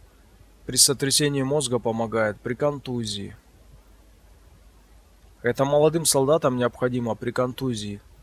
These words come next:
а у нас офицеров мозгов уже нет, кость одна". У меня лирическое настроение. После встряски на Северном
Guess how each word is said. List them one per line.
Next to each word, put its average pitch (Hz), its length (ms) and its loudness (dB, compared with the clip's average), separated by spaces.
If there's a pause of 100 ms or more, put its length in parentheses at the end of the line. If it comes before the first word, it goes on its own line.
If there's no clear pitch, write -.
(260)
а 107 180 4
у 123 60 0
нас 147 260 2
офицеров 139 560 0
мозгов 127 480 -2
уже 127 220 -2
нет, 120 340 -2 (220)
кость 151 320 0
одна". 104 400 -4 (1600)
У 117 80 -6
меня 139 260 2
лирическое 127 600 2
настроение. 117 880 -2 (1700)
После 135 260 0
встряски 139 540 2
на 123 160 -2
Северном 123 640 0